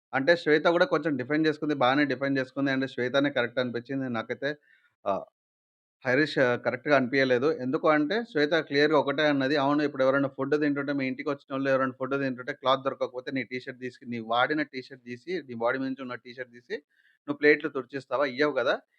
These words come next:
ఇది కూడా అంతే" అని అంటే, "ఆ, అది ఫుడ్, ఇది వేరే" అంటే,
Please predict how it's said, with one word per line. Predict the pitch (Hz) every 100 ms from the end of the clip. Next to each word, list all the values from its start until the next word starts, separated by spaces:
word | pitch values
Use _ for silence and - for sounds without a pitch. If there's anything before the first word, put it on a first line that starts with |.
| _ 131
ఇది | 139
కూడా | 160 156
అంతే" | 139 123 143 214
అని | 143 139
అంటే, | 135 135 233 _ _ _ _
"ఆ, | 143 160
అది | 143 139 131
ఫుడ్, | - 139 135 165 175
ఇది | 151 139
వేరే" | 131 139 147
అంటే, | 143 135 185